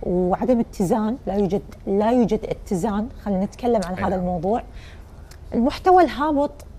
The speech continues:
Speaker 1: أصبح يعم على المحتوى الهادف.
Speaker 2: بالضبط.
Speaker 1: بعض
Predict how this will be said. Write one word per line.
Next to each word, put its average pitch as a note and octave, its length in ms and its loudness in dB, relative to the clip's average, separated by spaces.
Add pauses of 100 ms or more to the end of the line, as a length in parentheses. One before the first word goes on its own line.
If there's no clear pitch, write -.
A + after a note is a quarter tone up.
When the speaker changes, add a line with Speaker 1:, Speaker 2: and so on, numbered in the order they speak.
(120)
Speaker 1:
أصبح - 440 -4
يعم A#3 360 2 (600)
على A#3+ 180 6
المحتوى D4 580 4
الهادف. F3+ 640 2 (160)
Speaker 2:
بالضبط. F2 280 -4 (140)
Speaker 1:
بعض F#4 240 8